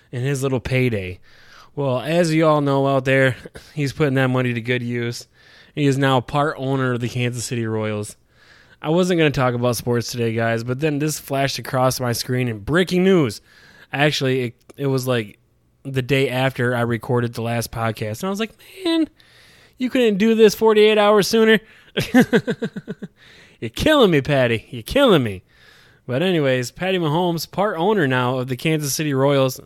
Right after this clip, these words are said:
Smart dude. Smart dude. Even though baseball is getting hit by this covid thing, we had the Marlins test, like, seventeen players tested positive for covid on, for the Marlins.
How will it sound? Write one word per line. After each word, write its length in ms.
Smart 400
dude. 340
Smart 340
dude. 240
Even 280
though 360
baseball 440
is 100
getting 200
hit 260
by 120
this 140
covid 400
thing, 300
we 60
had 120
the 40
Marlins 880
test, 300
like, 280
seventeen 800
players 600
tested 340
positive 500
for 120
covid 520
on, 200
for 160
the 80
Marlins. 580